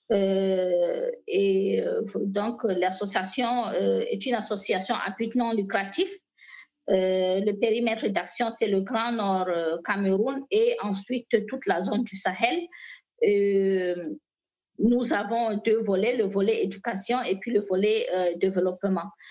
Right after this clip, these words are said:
Le volet éducation, euh, c'est plus, euh, euh, pour accompagner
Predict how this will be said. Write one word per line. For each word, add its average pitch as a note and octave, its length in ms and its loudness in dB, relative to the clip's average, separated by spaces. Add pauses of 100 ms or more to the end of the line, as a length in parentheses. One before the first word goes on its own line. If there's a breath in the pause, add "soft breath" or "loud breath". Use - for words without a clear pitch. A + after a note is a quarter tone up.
(180 loud breath)
Le G#3 120 6
volet A3+ 420 2
éducation, B3+ 1120 -2
euh, G3+ 320 2
c'est G#3+ 400 -2
plus, E4+ 420 -2
euh, F#3+ 420 2 (460 loud breath)
euh, F#3 460 2
pour B3+ 240 0
accompagner A3 840 -2